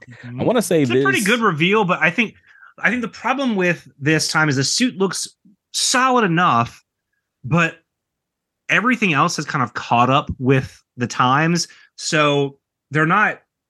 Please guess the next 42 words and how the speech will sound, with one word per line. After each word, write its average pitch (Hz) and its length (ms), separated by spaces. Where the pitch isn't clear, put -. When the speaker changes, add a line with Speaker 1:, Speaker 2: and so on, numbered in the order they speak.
Speaker 1:
darkening 156 460
things 151 280
enough 143 240
to - 100
where 135 200
he 135 120
can 127 200
look 135 180
a 131 60
lot 127 220
more 123 120
menacing. 127 360
He 127 80
does 135 180
look 127 140
a - 20
little 127 160
plastic 113 560
in 151 60
that 160 180
scene. 185 400
Speaker 2:
Yeah, 156 420
and 123 160
it, 131 240
it's, - 380
it's 113 220
rough 156 220
Speaker 1:
It, 165 60
Speaker 2:
because 104 260
Speaker 1:
it - 60
Speaker 2:
just 123 200
about 120 280
every 110 220
time 110 240
we 98 80
see 101 220
Godzilla 92 460
is 90 280
in 90 140
this 85 220
kind 95 160
of 80 200